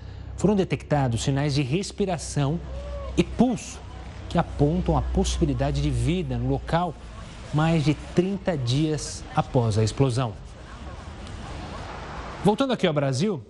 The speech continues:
foi autorizada a construção de uma ponte que dá acesso a Pari-, Pariquereçu, no Vale do Ribeira, em São Paulo.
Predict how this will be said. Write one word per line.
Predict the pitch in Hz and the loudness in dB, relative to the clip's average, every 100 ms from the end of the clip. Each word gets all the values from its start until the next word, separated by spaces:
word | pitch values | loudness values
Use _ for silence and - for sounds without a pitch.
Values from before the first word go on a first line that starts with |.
| - | -16
foi | - | -6
autorizada | 180 196 180 139 170 147 | 0 2 2 2 0 0
a | |
construção | - 156 147 - 165 | -2 0 0 2 2
de | 156 | 2
uma | 170 170 175 | 2 2 0
ponte | - - 214 151 - - - - - | 0 0 0 -4 -10 -14 -18 -20 -6
que | - | -2
dá | 156 190 | 2 2
acesso | 180 - - 127 117 - 139 - - - | 0 -2 2 2 2 0 -2 -4 -4 0
a | 143 | 2
Pari-, | - 190 185 151 - - - | 2 2 0 -4 -10 -20 0
Pariquereçu, | - 180 180 180 190 175 - - 170 - - - - - | 2 4 0 2 4 4 0 0 0 0 -14 -18 -20 0
no | 151 | 4
Vale | 185 180 | 4 2
do | 165 | -2
Ribeira, | 165 156 147 110 - - | 2 4 2 -2 -8 -4
em | 139 | 2
São | 160 | 4
Paulo. | 139 135 123 | 4 4 2